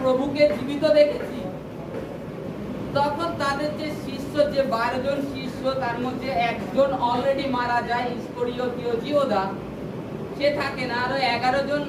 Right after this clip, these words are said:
তারা এক জায়গায় থাকে। তাদের কাছে যখন গিয়ে বলা হয় যে, "প্রভুকে আমরা জীবিত দেখেছি," তারা বিশ্বাস করতে পারে না। তিনজন লোক বলছে,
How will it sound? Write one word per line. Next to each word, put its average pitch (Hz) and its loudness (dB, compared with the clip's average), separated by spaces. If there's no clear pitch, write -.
তারা 247 0
এক 254 2
জায়গায় 277 -2
থাকে। 240 -4
তাদের 262 0
কাছে 285 0
যখন 285 2
গিয়ে 277 2
বলা 247 2
হয় 247 2
যে, 277 4
"প্রভুকে 294 6
আমরা 262 0
জীবিত 330 -4
দেখেছি," - 0
তারা 208 0
বিশ্বাস 190 -4
করতে - -6
পারে - -6
না। - -6
তিনজন 349 6
লোক 330 4
বলছে, 269 2